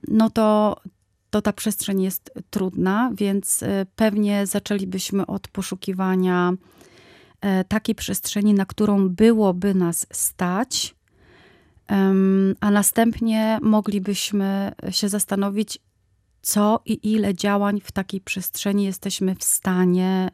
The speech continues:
em, robić. Aczkolwiek nie wyobrażam sobie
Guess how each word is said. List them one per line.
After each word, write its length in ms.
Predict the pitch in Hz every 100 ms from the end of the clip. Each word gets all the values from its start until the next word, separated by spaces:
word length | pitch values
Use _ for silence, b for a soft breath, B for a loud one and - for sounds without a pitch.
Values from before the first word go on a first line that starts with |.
| _
em, 680 | 185 185 185 180 180 180 180 -
robić. 640 | 196 190 175 185 233 - - B B B B B B B -
Aczkolwiek 580 | - - 220 208 214
nie 240 | 208 208 220
wyobrażam 720 | 208 214 196 220 196 180 180
sobie 580 | - 185 180 190 233